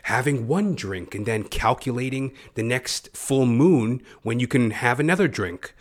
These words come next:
or whatever. Like, you're just, you, you are solid in your recovery and you're not worried. Ab-, you're, you're free from the mental obsession that plagues an active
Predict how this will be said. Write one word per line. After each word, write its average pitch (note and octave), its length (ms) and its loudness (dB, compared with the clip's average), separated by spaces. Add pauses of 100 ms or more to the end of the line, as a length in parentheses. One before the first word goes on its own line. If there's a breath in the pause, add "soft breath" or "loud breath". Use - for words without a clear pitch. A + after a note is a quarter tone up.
(240 loud breath)
or A#2 180 -2
whatever. A#2+ 600 0
Like, F#2 260 -10
you're G#2 100 -4
just, A2 400 -4 (840)
you, A#2+ 460 -2
you B2 220 -2
are A2 480 2 (460)
solid D3+ 680 0
in B2 200 -6
your A#2+ 100 -4
recovery B2+ 760 -6 (540)
and A#2+ 160 -6
you're A#2+ 80 -2
not C3 280 -2
worried. A#2 520 0
Ab-, G#2+ 140 -10 (140)
you're, C#3 280 0
you're C#3+ 200 0
free F3 680 -2 (120)
from A2+ 220 -6
the G#2+ 80 -4
mental A2+ 580 -4
obsession - 680 -10 (1120 soft breath)
that F#2+ 380 0 (240)
plagues G#2+ 680 -2 (420)
an G#2+ 220 -4
active G2+ 720 -2